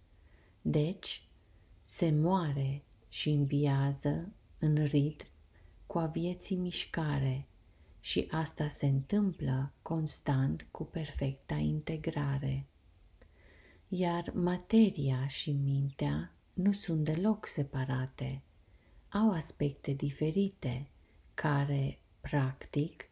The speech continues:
le desparte. Dar originea e aceeași, o origine comună,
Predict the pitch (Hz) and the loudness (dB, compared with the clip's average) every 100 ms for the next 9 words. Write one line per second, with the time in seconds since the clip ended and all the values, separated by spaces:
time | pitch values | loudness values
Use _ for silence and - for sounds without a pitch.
0 | _ 170 175 175 175 - - 165 143 135 | _ -4 -2 -2 -4 -6 -8 -4 -2 -4
1 | - - 131 135 _ - _ _ - - | -4 -6 -4 -8 _ -20 _ _ -20 -20
2 | - - 160 170 165 170 - - 160 160 | -20 -10 -2 0 0 -2 -6 -2 0 2
3 | 156 156 165 170 180 208 208 196 190 - | 0 -2 -2 0 -2 -2 0 0 -2 -4
4 | 151 139 135 135 - - - - - _ | 0 0 0 -2 -4 -10 -12 -20 -20 _
5 | - 170 156 147 143 143 - 151 156 151 | -6 -2 2 2 2 0 -2 0 0 -2
6 | - 156 147 143 143 143 160 | -4 -2 0 2 2 2 0